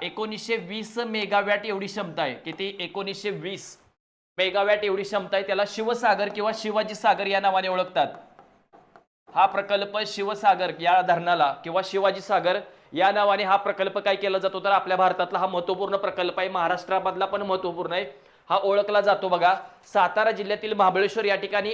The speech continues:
अजून पाच नद्या उगम पावतात. कृष्णा, कोयना, वेण्णा, गायत्री आणि सावित्री अशा एकूण पाच नद्या उगम पावतात.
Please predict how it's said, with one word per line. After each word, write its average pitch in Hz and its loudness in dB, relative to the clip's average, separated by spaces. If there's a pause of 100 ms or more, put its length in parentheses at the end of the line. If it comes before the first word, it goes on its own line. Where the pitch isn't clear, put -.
अजून 196 2
पाच 220 2
नद्या 208 0
उगम 175 0
पावतात. 156 0 (440)
कृष्णा, 185 -4 (1000)
कोयना, 185 0 (680)
वेण्णा, 202 0 (580)
गायत्री 185 0 (300)
आणि 165 -2
सावित्री 170 -2 (160)
अशा 156 -2
एकूण 185 -6
पाच 220 2
नद्या 196 0
उगम 160 -2
पावतात. 139 -2